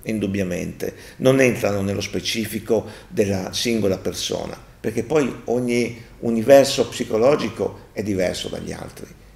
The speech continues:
Il significato della gravidanza, il significato della gravidanza per quella persona, per quella persona portatrice di un disturbo, per quella persona portatrice di un disturbo all'interno di una famiglia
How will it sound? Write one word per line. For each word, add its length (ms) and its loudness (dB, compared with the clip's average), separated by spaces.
Il 100 -6
significato 680 -2
della 200 2
gravidanza, 920 -2
il 100 0
significato 600 4
della 220 6
gravidanza 580 2
per 320 2
quella 200 -2
persona, 720 -6
per 240 12
quella 200 4
persona 460 0
portatrice 680 -4
di 100 -4
un 140 -4
disturbo, 800 -8
per 180 8
quella 200 6
persona 420 2
portatrice 600 -2
di 120 0
un 80 0
disturbo 420 0
all'interno 400 -2
di 60 -4
una 240 -4
famiglia 600 0